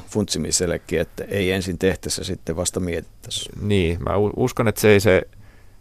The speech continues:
Speaker 2: itsessään se, että sulla on korkeakoulututkinto jostain alasta, niin se ei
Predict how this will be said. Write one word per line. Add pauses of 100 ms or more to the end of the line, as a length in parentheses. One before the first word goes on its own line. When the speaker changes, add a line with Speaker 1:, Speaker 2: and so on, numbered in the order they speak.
Speaker 2:
itsessään
se,
että
sulla
on
korkeakoulututkinto
jostain
alasta,
niin
se
ei